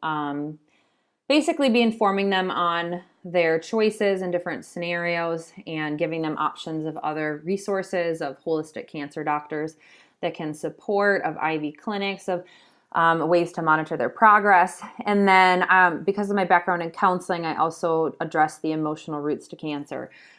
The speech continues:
Um, with a lot of my clients, um, some of my clients are not ready to dive into that, but, um, a lot of my clients do want to address unresolved emotional trauma from their childhood.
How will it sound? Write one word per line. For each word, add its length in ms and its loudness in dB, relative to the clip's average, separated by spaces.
Um, 260 -2
with 160 -2
a 60 2
lot 180 6
of 80 2
my 120 0
clients, 580 -4
um, 240 -4
some 180 -4
of 80 -4
my 80 -2
clients 640 -6
are 120 -2
not 180 0
ready 260 2
to 120 -6
dive 280 0
into 220 2
that, 360 0
but, 360 2
um, 200 -8
a 80 -2
lot 160 4
of 60 -2
my 120 -2
clients 680 -6
do 300 4
want 300 -2
to 120 -4
address 560 0
unresolved 920 -4
emotional 480 -8
trauma 400 -6
from 160 -10
their 160 -6
childhood. 800 0